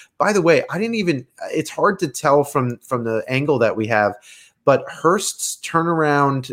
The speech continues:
you know, shot, he, he did it totally blind. So, you know, Greg Hurst knew, knows exactly where the goal is. He has eyes in the back of his head or something, because he just turns around and shoots one time without even looking up. It's, it's, uh,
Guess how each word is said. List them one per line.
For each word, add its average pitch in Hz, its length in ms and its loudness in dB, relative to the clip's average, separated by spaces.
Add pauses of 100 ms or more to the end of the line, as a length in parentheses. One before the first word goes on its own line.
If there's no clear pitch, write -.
(100)
you 135 140 -2
know, 120 140 0
shot, 127 680 0
he, 139 240 -2
he 156 100 0
did 185 140 4
it 160 160 0
totally 151 320 2
blind. 117 460 -2
So, 117 320 0 (240)
you 143 100 -2
know, 123 180 0 (160)
Greg 151 340 0
Hurst 151 300 0
knew, 127 280 -2
knows 139 320 4
exactly 117 500 -2
where 135 140 2
the 123 100 -2
goal 120 380 2
is. 98 120 -4
He 131 80 -2
has 117 120 0
eyes 143 320 0
in 139 80 -4
the 123 40 -6
back 127 280 -2
of 117 40 -6
his 110 120 -2
head 120 180 0
or 104 80 -2
something, 95 400 -10
because 101 320 -6 (340)
he 135 100 0
just 127 200 2
turns 170 220 2
around 156 220 4
and 127 80 0
shoots 135 340 0
one 123 200 0
time 117 340 0
without 113 320 0
even 113 200 -2
looking 107 300 -6
up. 95 260 -4
It's, - 220 -16
it's, - 360 -6
uh, 98 220 4